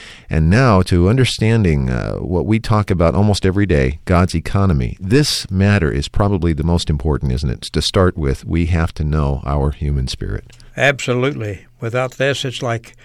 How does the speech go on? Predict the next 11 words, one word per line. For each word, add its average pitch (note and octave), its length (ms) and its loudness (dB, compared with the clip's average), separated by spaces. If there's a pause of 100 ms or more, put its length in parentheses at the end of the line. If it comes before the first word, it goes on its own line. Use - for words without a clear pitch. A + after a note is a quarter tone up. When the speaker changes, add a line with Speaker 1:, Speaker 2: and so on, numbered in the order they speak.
(280)
Speaker 2:
not C#3+ 200 0
having C3 280 2
a A#2+ 80 0
body A2+ 540 0 (420)
and A#2+ 200 -4
trying B2 320 -2
to, A2+ 300 -4
uh, G2+ 200 -4 (640)
study C3 340 0
medicine. B2 600 -2
Speaker 1:
<laughs> - 60 -20